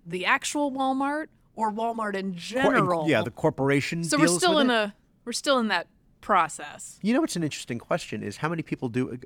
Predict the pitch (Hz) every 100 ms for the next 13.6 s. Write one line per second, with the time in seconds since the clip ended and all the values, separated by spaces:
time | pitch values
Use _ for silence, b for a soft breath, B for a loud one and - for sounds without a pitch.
0 | - - - 214 160 113 147 - 123 117
1 | 135 120 113 107 101 - 120 113 110 -
2 | - _ _ _ _ - 107 - 107 -
3 | 120 110 - - _ _ _ _ _ 233
4 | 330 220 - 180 185 208 330 185 170 -
5 | _ 185 240 302 175 170 - 190 180 170
6 | 175 165 - 170 226 170 170 - 165 -
7 | 170 190 185 175 175 175 _ - 277 254
8 | 226 208 - 139 - - 277 - 233 233
9 | 349 330 240 190 165 - _ - 254 302
10 | - - 269 - _ _ _ - - 294
11 | 254 247 226 - 247 247 - 190 160 -
12 | - - 220 196 190 185 175 220 247 185
13 | - 160 - 190 226